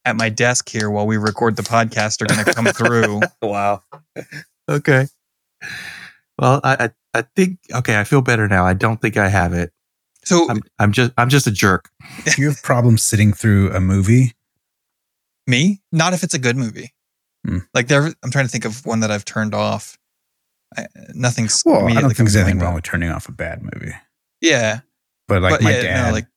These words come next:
Speaker 3: my dad could not sit through a movie.
Speaker 1: Yeah. No, my mom is the same way. She just doesn't have the patience to sit and watch a whole movie. And I
Speaker 2: Yeah.
Speaker 1: like movies.
Speaker 3: I love movies so much.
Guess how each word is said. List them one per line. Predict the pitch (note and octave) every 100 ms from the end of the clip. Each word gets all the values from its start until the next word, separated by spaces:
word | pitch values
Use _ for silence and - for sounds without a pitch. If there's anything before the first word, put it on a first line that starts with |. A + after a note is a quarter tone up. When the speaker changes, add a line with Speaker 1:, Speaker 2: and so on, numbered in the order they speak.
| -
Speaker 3:
my | G2+
dad | G2+ G2+ G#2
could | -
not | F#2 F2 E2+
sit | - -
through | - D#2+
a |
movie. | D#2+ D2 - - _ _ _ _ _ _
Speaker 1:
Yeah. | A2+ G#2+ A2+ _
No, | B2+ A#2
my | A#2
mom | A#2 A2+ G#2+
is | G#2
the | A2
same | A2+ G#2
way. | G#2 A2+ _
She | - - -
just | A#2+ A#2 - _
doesn't | B2 A#2
have | A#2 G#2+
the |
patience | G2+ G#2+ G#2 G#2+ -
to | G#2+
sit | - A2+ G2
and | A2
watch | G#2 G#2 -
a | G#2
whole | A2
movie. | G#2 G2+ G2+ C3+ _ _ _ _ _ _ _ _ _ _ _
And | - D3+ _
I | -
Speaker 2:
Yeah. | C#3
Speaker 1:
like | D#3+
movies. | A2+ G#2 A2 - _ _ _ -
Speaker 3:
I | -
love | F#2+ F#2+
movies | - - - - - _
so | - - G#2+
much. | G#2+ - - -